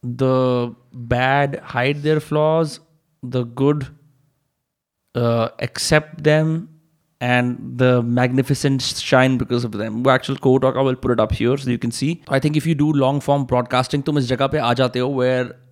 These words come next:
uh, you can easily brush past your mistakes and, and उस, I, I mean, I don't know, as an audience, जैसे, you know, it just, it just, you become immune to the other person's shortcomings। क्योंकि तुम्हें लगता है, अच्छा, ये,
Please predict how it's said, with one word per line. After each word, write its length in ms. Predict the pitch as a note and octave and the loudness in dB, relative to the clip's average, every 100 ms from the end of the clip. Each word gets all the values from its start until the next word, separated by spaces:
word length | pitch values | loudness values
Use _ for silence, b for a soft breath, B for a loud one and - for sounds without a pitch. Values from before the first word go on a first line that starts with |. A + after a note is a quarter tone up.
| _ _ _ - | _ _ _ -6
uh, 420 | C3 G#2+ - C3+ | -4 -4 -4 -4
you 100 | C3+ | -2
can 100 | D3+ D3 | -4 -2
easily 520 | C3+ C3+ E3+ D#3+ A#2+ B2+ | -2 -2 -2 -4 0 2
brush 180 | C#3 - | 2 2
past 240 | C3 C3 C#3 | 2 2 0
your 120 | A#2+ | -2
mistakes 420 | A#2+ - C3 C#3 C3+ | -2 -2 -4 -2 -2
and, 140 | A2 B B B B B B - | -2 B B B B B B -2
and 160 | B2+ C#3 - - | 0 0 -4 -6
उस, 240 | E3 - - | -2 -2 -2
I, 120 | B2+ - | -4 -2
I 60 | D3 | -2
mean, 120 | F3 | 0
I 140 | D#3+ | 0
don't 140 | F3 E3+ | 0 0
know, 160 | A#2+ A#2+ | 0 0
as 60 | |
an 80 | B2+ | 0
audience, 480 | B2 D3 D#3+ D3+ - _ D3 | 0 0 -2 -6 -14 _ -14
जैसे, 560 | C#3 C3+ D#3 D#3 C#3+ - - - - D3 | -2 0 2 0 -2 -10 -20 -20 -20 -4
you 120 | C#3 | 2
know, 180 | D#3 E3 | 4 2
it 120 | C#3 D3+ | 2 0
just, 240 | - - | 0 -4
it 60 | D3+ | 0
just, 280 | D3 - - _ _ _ b b b b b _ _ D3+ | 0 0 -6 _ _ _ b b b b b _ _ -4
you 160 | F#3 | -2
become 320 | E3+ F#3 G3+ | 0 -2 -2
immune 580 | F#3+ D#3+ D#3 D#3 E3+ F3+ | -2 0 2 2 0 0
to 400 | E3+ E3 E3 D#3+ D#3 _ _ _ _ _ _ - | 0 0 0 -2 -6 _ _ _ _ _ _ -12
the 140 | C3 C#3 | -2 0
other 120 | D3 | 2
person's 320 | C3+ C3+ C#3 B2+ | 2 0 0 0
shortcomings। 720 | A#2+ A#2+ G2+ D#2+ - - - _ - | 0 0 -4 -6 -10 -16 -20 _ -8
क्योंकि 140 | C3+ | -4
तुम्हें 180 | D3+ C#3 | 0 0
लगता 200 | C3 D3+ | 0 -4
है, 40 | |
अच्छा, 160 | C#3+ D3 | -2 0
ये, 180 | C#3 | 0